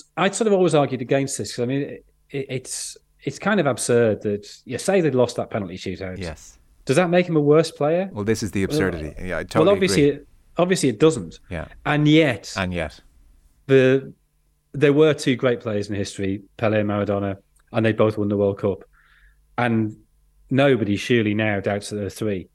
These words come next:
Speaker 1: And it needed that World Cup. It needed the end of that narrative. Now, maybe, you know,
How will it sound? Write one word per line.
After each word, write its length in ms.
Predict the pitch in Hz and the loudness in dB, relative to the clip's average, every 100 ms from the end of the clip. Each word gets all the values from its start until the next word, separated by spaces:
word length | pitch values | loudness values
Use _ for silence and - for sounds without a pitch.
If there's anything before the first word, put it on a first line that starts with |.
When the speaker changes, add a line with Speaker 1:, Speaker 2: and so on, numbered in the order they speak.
| _ _ - | _ _ -4
Speaker 1:
And 140 | 123 | 0
it 100 | 123 | 2
needed 340 | 143 139 107 - | 4 4 0 -2
that 180 | 107 | -6
World 200 | 104 95 | -4 -6
Cup. 140 | 107 104 | -6 -6
It 80 | 113 | 0
needed 320 | 120 117 110 | 0 0 0
the 100 | 113 | 0
end 160 | 107 | 0
of 60 | 101 | -2
that 120 | 107 | -4
narrative. 380 | 110 107 104 101 - - - - | -2 -4 -4 -8 -12 -20 -20 -4
Now, 140 | 156 160 | 0 4
maybe, 640 | 165 170 151 139 120 110 _ _ _ | 4 4 4 2 2 -4 _ _ _
you 140 | 139 104 | -8 -6
know, 260 | 95 98 | -8 -10